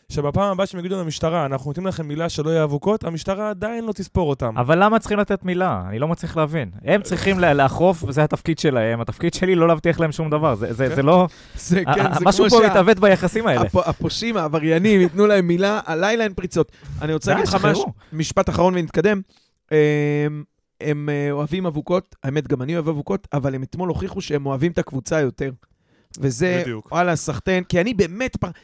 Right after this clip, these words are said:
Speaker 3: מצד אחד רציתי אבוקות, מצד שני ידעתי מה יהיו ההשלכות, ואמרתי, "יאללה, שיהיה דגלונים ויהיה אווירה, יותר חשוב. לא להתלכלך עכשיו עם קנסות ועניינים, ואייל ותביעות."
Speaker 2: אני, אני רוצה משהו אחד שצרם לי.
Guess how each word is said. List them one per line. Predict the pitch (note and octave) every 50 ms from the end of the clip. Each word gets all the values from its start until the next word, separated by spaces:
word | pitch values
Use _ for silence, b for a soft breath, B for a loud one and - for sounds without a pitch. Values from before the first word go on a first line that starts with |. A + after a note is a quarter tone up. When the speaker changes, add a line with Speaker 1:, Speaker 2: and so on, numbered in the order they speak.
| b b b b b _ _ -
Speaker 3:
מצד | D3+ D#3+ E3+ - C#4 C4
אחד | B3+ - B3+ G#3
רציתי | F#3+ F3+ - - A3 - F#3+
אבוקות, | D#3+ B2+ C3 A#2 D#3 C#3+ -
מצד | D3+ - - B3+ G3
שני | - G#3+ A3+ A#3+
ידעתי | A3 D#3 D#3 F#3+ G3 - F#3+
מה | F3+ F3+
יהיו | F3 E3 E3+
ההשלכות, | E3 D#3 - - C#3+ B2+ A#2 D#3 G3+ G3+ D3+
ואמרתי, | D#3 D3 E3+ E3 - D3+
"יאללה, | D3 C#3+ C#3 B2+ B2+ - b b b b b b
שיהיה | - - F3+
דגלונים | E3 D3+ E3 C#3 D3+ D#3+ D#3 E3 F#3 F3+ D#3+
ויהיה | C#3 D3+ E3 E3
אווירה, | D#3+ C3+ C#3+ D#3 F3 F#3+ F#3+ F3+ D#3+ - _ _ -
יותר | - D#3 - G3 F3
חשוב. | - - - - - C#3 A#2+ A#2 - _ _ _ -
לא | D#3+ F3+
להתלכלך | G3+ G3+ - - F3 D#3+ - F3 E3+ -
עכשיו | F3 - F3 E3
עם | D3+ D3
קנסות | - - - D3 C3+ - E3+ E3+ C#3+ C3
ועניינים, | D3 C#3+ C#3+ D3 D3+ F3 F#3 F3 D#3
ואייל | D3 D3+ D3 D3 D#3 F3+ F#3 F3+ F3 D#3+ C3+
ותביעות." | C3+ D3 D3 C#3+ - - C#3 C#3 C#3+ D#3 F3 F#3+ G3+ G3+ - _ _ _ _ _ -
Speaker 2:
אני, | C3+ C3+ D#3 D#3+ D#3
אני | B2+ C3+ D3
רוצה | D3+ D3+ - - C#3+
משהו | D3 D3 - -
אחד | C3 - - B2+ B2
שצרם | - A#2 G#2+ G#2 G2+ G2+ G2 - - B2 A2+ A2+ A2 G2+ G2
לי. | F#2